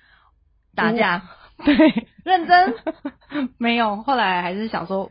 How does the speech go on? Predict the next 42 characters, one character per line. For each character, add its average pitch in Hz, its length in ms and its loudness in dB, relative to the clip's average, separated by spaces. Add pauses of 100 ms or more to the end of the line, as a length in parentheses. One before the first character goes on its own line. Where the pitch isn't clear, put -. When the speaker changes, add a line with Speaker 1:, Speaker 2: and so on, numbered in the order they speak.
Speaker 2:
那 202 120 -8
个 202 80 -6
蜈 - 40 -10
蚣 - 20 -4
太 220 120 6
Speaker 1:
动 220 100 4
保 226 240 6
协 233 200 4
会 311 180 6
啊。 240 400 6 (340)
Speaker 2:
<laughs> - 360 -16
蜈 285 120 0
蚣 359 180 4
太 359 160 4
毒 220 100 -4
了。 202 60 0
Speaker 1:
进 185 40 -2
来 233 320 4
哦。 214 380 4
Speaker 2:
还 254 80 2
是 320 120 4
把 208 120 6
它， 247 360 4
<laughs> - 20 0
还 233 100 -4
是 254 100 -8
把 185 160 -2
它 208 80 0
送 220 220 -4
出 220 100 -8
去 208 160 -6
好 180 200 -6
了。 - 160 -16 (720)
Speaker 1:
哦， 208 420 -6
好， 175 220 -2
我 202 160 -2
这 285 100 -6
边 302 140 -2
还 208 160 2
有 180 60 -6
几 175 100 -10
个。 135 300 -12